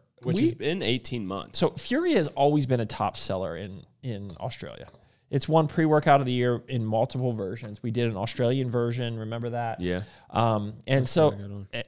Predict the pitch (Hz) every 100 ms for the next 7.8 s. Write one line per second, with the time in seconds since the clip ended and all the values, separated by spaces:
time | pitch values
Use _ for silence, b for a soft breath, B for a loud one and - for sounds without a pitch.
0 | _ 139 123 165 147 139 139 139 147 135
1 | 131 - - 151 - 151 143 180 226 143
2 | 135 127 139 - 107 87 85 92 85 80
3 | 113 123 131 127 120 b b b b b
4 | 110 117 107 101 104 _ _ _ _ _
5 | _ _ _ - - - _ _ _ _
6 | _ 139 147 147 156 247 - - 180 165
7 | - 156 151 98 87 107 95 151